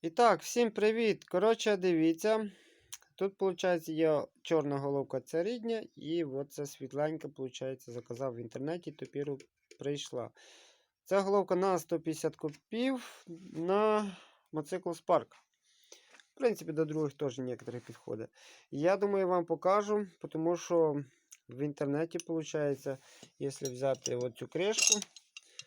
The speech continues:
фото є в інтернеті, одне, друге, там п'яте приблизно. Ну, не показує, що під кришкою.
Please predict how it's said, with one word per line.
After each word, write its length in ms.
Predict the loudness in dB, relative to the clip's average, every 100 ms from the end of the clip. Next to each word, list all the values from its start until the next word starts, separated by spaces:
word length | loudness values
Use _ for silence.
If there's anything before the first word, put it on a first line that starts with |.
| _ _ -6
фото 400 | 0 2 2 2
є 400 | 2 2 2 2 0 -6 -16 -14 -12
в 20 |
інтернеті, 600 | -6 -2 0 0 0 -2
одне, 360 | -2 0 0 0
друге, 280 | 0 0
там 220 | 0 -2 0
п'яте 340 | 2 4 2
приблизно. 640 | 0 0 2 2 2 -2 -4 -10 -20 -20 _ _ _ _
Ну, 220 | 2 4
не 120 | 4 2
показує, 440 | 2 6 4 2
що 160 | -2 2
під 200 | 2 4
кришкою. 680 | 4 4 2 -10 -12 -12